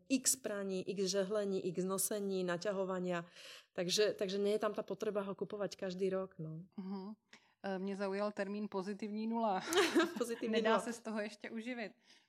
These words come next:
Speaker 2: Takže z čeho teda jste živi?
Speaker 1: My máme dva e-shopy,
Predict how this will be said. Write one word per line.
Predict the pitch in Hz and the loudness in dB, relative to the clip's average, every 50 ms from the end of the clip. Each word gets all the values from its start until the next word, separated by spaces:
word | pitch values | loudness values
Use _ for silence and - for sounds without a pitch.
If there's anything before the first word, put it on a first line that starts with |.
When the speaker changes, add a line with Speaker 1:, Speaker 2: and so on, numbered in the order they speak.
| _ _ | _ _
Speaker 2:
Takže | - 185 180 190 208 208 | -10 -10 -8 -8 -10 -10
z | 208 - | -10 -12
čeho | - - 190 220 269 | -10 -8 -6 -6 -6
teda | - 381 370 320 262 226 _ _ | -4 -2 -2 -2 -2 -4 _ _
jste | _ - 220 214 208 202 - | _ -2 0 0 0 0 -4
živi? | 196 165 196 185 170 175 165 165 _ _ _ _ _ _ _ _ _ _ _ _ _ _ _ - - | -8 -6 -6 -6 -4 -6 -8 -8 _ _ _ _ _ _ _ _ _ _ _ _ _ _ _ -10 -4
Speaker 1:
My | 202 208 | 0 2
máme | 226 254 285 269 | 4 4 4 4
dva | 208 185 165 - | 2 0 -2 0
e-shopy, | 175 170 - 208 196 - 247 269 339 | -2 0 0 -2 -2 0 0 0 0